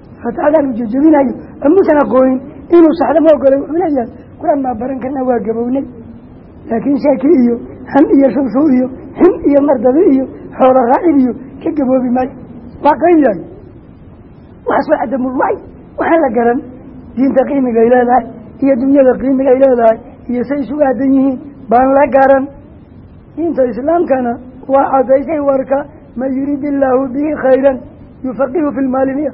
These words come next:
Xaaluu siiyaa miya? "Yufaqihu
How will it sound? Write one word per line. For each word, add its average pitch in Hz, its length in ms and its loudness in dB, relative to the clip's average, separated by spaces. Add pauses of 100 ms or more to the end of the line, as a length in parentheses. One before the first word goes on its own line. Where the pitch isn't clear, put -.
(1040)
Xaaluu 330 420 -2
siiyaa 247 320 -8
miya? 285 200 -10 (960)
"Yufaqihu 269 640 -6